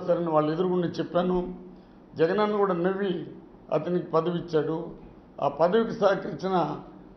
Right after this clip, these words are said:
రామచంద్రరెడ్డి కూడా అన్ని విషయాలు తెలుసు. నేను పదవి ఇచ్చేదే కాకుండా జెడ్పీటీసీ ఎలక్షన్లు వచ్చినప్పుడు ఎం-, వాళ్ళు ప్రతి మండలంలో కూడా నేను ఆ లీడర్ల దగ్గరనే బీ ఫారాలు ఇచ్చినాను.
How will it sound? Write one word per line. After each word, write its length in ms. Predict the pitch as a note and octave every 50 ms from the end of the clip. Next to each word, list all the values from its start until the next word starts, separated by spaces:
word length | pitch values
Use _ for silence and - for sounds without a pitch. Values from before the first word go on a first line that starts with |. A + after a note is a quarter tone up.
| - -
రామచంద్రరెడ్డి 720 | - D#3 F3 G3+ G#3+ G3+ G3+ G#3+ G#3 G#3 G#3 G3+ F3+ F3 F3+
కూడా 220 | E3 F#3 F3+ F3+
అన్ని 200 | E3+ D#3+ E3+ F3+
విషయాలు 320 | F3+ F3+ - - F3+ D#3+ D3+
తెలుసు. 460 | D3+ - D#3 D#3 D3+ - - F3+ F#3 F3+ F3+ - - - - - - - - - - - - - - - - -
నేను 300 | D3 F3+ G3+ A3 A3 G#3+
పదవి 400 | G#3+ - F3 E3+ F3 G#3+ G#3+ G#3+
ఇచ్చేదే 340 | - - G#3+ G#3 F#3+ G3
కాకుండా 720 | G3 G3 F#3 F3 E3+ - F#3 F#3 F3+ F3 F3 D#3+ D3 - - - - - - - - - - -
జెడ్పీటీసీ 720 | B2 E3+ F3 E3+ - G#3+ G#3+ G#3+ A3 G#3 G3 C#3+ E3 F#3+
ఎలక్షన్లు 400 | F#3 F3+ F3+ F3 - F3 E3 D#3+
వచ్చినప్పుడు 640 | D3 - D#3+ F3+ F3+ F3+ F3+ F3+ G3+ G3+ G3+ G3+ - - - - - - - - - - - - -
ఎం-, 260 | C#3 E3 F3 - - - -
వాళ్ళు 260 | - F3 F3+ F3+ F3+
ప్రతి 460 | F3 - F3+ F3+ F3 - - A3+ G3+
మండలంలో 500 | F#3+ G3 F#3 F3+ F#3+ G3+ G#3+ A3 A3 A3
కూడా 180 | G#3 G#3 F#3 F#3
నేను 300 | F3+ F3+ F3 E3+ E3+ E3 - D3 - - - - - - - -
ఆ 120 | - D#3
లీడర్ల 460 | E3+ E3 D#3+ F#3 A3 A3+ A3+ A3+ A3+ A3+
దగ్గరనే 440 | A#3 A#3+ G#3 G#3 G#3+ G#3+ G#3+ G#3+ G3+
బీ 200 | F#3 F3+ G3 G3
ఫారాలు 380 | F#3+ - G3+ F#3 F3+ F3 E3
ఇచ్చినాను. 460 | D#3+ - - E3 E3+ F3 F3+ F#3 G3